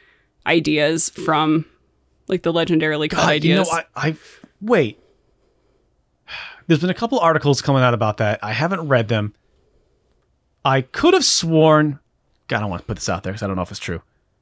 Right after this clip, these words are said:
Speaker 2: I thought I saw something to the effect of, like, uh, the Hookman character from specifically the kinda short Hookman build.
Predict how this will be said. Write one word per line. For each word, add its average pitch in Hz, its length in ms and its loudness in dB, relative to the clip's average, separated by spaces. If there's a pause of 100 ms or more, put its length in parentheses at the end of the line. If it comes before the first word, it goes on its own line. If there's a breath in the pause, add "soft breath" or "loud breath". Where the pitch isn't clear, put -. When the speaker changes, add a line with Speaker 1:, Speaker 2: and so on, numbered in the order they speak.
(240)
Speaker 2:
I 175 180 2
thought 202 320 2
I 175 80 4
saw 147 280 2
something 127 480 0
to - 60 -10
the 117 140 0
effect 110 340 -2
of, 110 120 -4
like, 101 300 -4 (760)
uh, 104 300 2
the 123 220 4
Hookman 156 720 0
character 113 600 -2 (140)
from 131 320 -2
specifically 135 480 0
the 117 160 0
kinda 104 220 -4
short - 440 0 (220 soft breath)
Hookman 113 420 0
build. 101 360 0